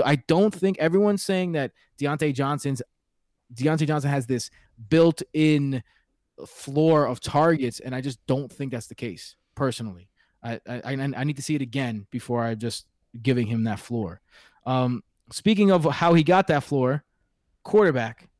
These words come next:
Ben Roethlisberger, um, you guys have been calling him the ghost of Ben, Big Ben. Uh, that's the way he played last year. But again, he has come into camp looking a little leaner, a little meaner. Uh, Jason, how do you feel about Big Ben this year?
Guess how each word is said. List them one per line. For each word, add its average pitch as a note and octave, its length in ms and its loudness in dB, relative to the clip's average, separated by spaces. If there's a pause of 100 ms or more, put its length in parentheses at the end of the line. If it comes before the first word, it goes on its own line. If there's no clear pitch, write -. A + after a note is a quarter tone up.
Ben D#3+ 200 -2
Roethlisberger, B2 760 -4 (380)
um, B2 420 -4 (1120)
you D3+ 160 0
guys F#3 220 4
have E3 100 0
been D#3+ 100 -2
calling D#3+ 280 2
him D#3 120 0
the D3 80 -2
ghost D3+ 340 2
of C3+ 100 -6
Ben, C3+ 200 -2
Big C3 320 -6
Ben. B2 300 -6 (280)
Uh, B2 220 -6
that's C#3+ 240 -4
the D#3 80 -2
way D3+ 140 -2
he C#3 80 -6
played D3 320 -4
last A#2+ 320 -10
year. A#2+ 240 -8 (240)
But C#3+ 140 0
again, E3+ 260 0
he E3+ 80 2
has E3+ 160 2
come E3+ 160 0
into D#3 120 -2
camp D#3+ 360 -2
looking E3 380 0
a D#3 40 0
little D#3+ 420 4
leaner, E3 420 -2
a D#3+ 60 -4
little D#3 200 -4
meaner. D3+ 440 -2 (360)
Uh, C3 280 -2 (100)
Jason, D3 420 0
how C3 140 -6
do D3 60 0
you C#3 40 -2
feel D3 200 -2
about C3 120 0
Big B2+ 160 -2
Ben B2 180 -4
this A2+ 140 -8
year? G#2+ 160 -10